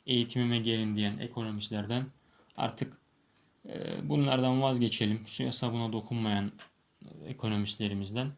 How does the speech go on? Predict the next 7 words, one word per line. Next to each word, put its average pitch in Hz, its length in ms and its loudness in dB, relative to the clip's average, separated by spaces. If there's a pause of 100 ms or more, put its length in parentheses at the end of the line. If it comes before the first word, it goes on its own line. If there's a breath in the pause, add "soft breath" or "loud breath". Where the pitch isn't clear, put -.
(560 soft breath)
Burada, 131 560 2
e, 113 420 -6
sizi 123 380 -2
ciddi 123 360 -4
bir 113 120 -2
biçimde 110 420 -2
bilgilendirmeyi 110 920 0